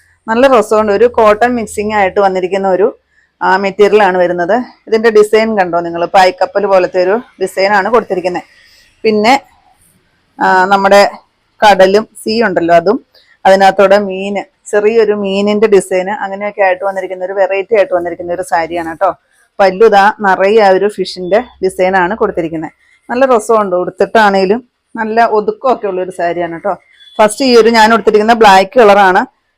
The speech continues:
ഇതിന്റെ ബ്ലൗസ് പീസ് വരുന്നതും ആ ഒരു ബ്ലാക്കോട് കൂടിയിട്ട് ഡിസൈനിൽ വരുന്ന ഒരു ബ്ലൗസ് ആണ് ട്ടോ. അതൊക്കെ ഇട്ട് ഉടുക്കുവാണെങ്കിൽ നല്ല സൂപ്പർ ആയിരിക്കും. നെക്സ്റ്റ് കളർ ഇതാ ഈ ഒരു, ആ, നല്ലൊരു ബ്ലൂ ഷെയ്ഡാണേ.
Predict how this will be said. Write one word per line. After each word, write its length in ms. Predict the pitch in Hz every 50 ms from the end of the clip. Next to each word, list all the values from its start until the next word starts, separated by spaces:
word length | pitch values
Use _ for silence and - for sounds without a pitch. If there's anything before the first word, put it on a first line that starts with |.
| _ 208
ഇതിന്റെ 180 | 226 233 254
ബ്ലൗസ് 340 | 247 233 226 214 214 214 -
പീസ് 220 | 247 254 240 -
വരുന്നതും 440 | - 254 220 220 214 214 214 220 208
ആ 80 | 196 196
ഒരു 180 | 196 196 196
ബ്ലാക്കോട് 520 | 214 220 220 202 196 190 190 - 208 208 220
കൂടിയിട്ട് 340 | 214 196 180 185 180 196 233
ഡിസൈനിൽ 600 | 247 220 202 208 - - 220 226 233 254 269 262
വരുന്ന 260 | 220 190 190 185 185
ഒരു 80 | 196
ബ്ലൗസ് 300 | 196 190 175 175 - -
ആണ് 220 | 196 185 175 165 156
ട്ടോ. 140 | 190 165 - - - 196
അതൊക്കെ 260 | 190 190 208 208 233
ഇട്ട് 140 | 220 220 233
ഉടുക്കുവാണെങ്കിൽ 500 | 226 202 196 - 220 226 220 220 220 220
നല്ല 160 | 214 208 220
സൂപ്പർ 460 | 208 - 202 190 190 190 - - 240
ആയിരിക്കും. 340 | 233 190 165 - - - - _ _ _ _ _ _ _ _ _ -
നെക്സ്റ്റ് 300 | 214 214 208 208 - 285
കളർ 260 | 262 240 214 208 202 208
ഇതാ 200 | 208 196 190 190
ഈ 140 | 190 190
ഒരു, 300 | 185 180 196 240 285 - _ _ _ _ _ _ _ _ _ _ _ _ _ _ _ _ _ _ -
ആ, 340 | 202 196 196 190 190 190 190
നല്ലൊരു 680 | 202 214 214 226 254 247 220 202 214 220 220 - - _ _ _ _ _ _ _ _ -
ബ്ലൂ 260 | 202 220 226 247 269
ഷെയ്ഡാണേ. 560 | 269 - 208 180 170 170 165 160 170 196 285